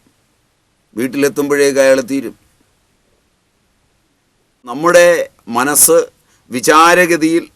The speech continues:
അന്യൻ ആപത്ത് വരണമെന്ന് ആഗ്രഹിക്കുമ്പോൾ പുറത്തുനിന്ന്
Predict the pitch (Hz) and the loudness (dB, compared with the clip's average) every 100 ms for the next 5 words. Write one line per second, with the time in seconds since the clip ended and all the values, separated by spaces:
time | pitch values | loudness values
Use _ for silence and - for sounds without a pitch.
0 | 110 123 156 180 180 143 151 160 170 - | -4 -2 -2 -2 0 4 4 4 0 -2
1 | - 156 143 156 165 165 165 175 170 120 | -4 0 0 0 -2 -2 -4 -6 -6 0
2 | 127 147 160 143 151 139 117 95 - _ | 0 0 -2 -2 -4 -8 -8 -8 -10 _
3 | _ _ _ _ - 117 131 165 170 | _ _ _ _ -6 -4 -2 -2 -2